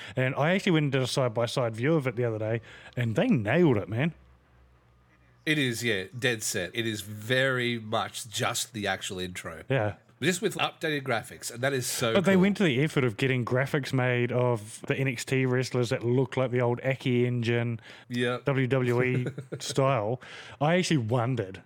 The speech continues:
Speaker 1: if they contacted the mod, rom modder and said, "Hey, we wanna do this intro. Can you hack the rom for us and make some characters that look like these N X T stars?"
Speaker 2: It would be cool to see the,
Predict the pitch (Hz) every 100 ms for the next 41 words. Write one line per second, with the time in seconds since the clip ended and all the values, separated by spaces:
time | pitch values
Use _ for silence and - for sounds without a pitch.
0 | - 123 120 120 113 - _ _ _ -
1 | - 113 117 127 117 - 120 107 117 120
2 | 110 113 113 - - _ _ _ 110 123
3 | 127 131 107 123 113 110 107 120 110 123
4 | 110 131 104 - - - - 127 120 117
5 | 110 117 110 110 107 127 120 113 110 _
6 | _ - - _ _ _ 131 - 147 -
7 | 117 120 131 123 113 117 120 113 110 -
8 | 123 117 104 120 113 - 117 117 123 113
9 | 110 120 - 117 - 120 113 113 113 -
10 | 120 127 101 101 - - - - _ -
11 | 170 202 196 - 190 151 - 156 135 131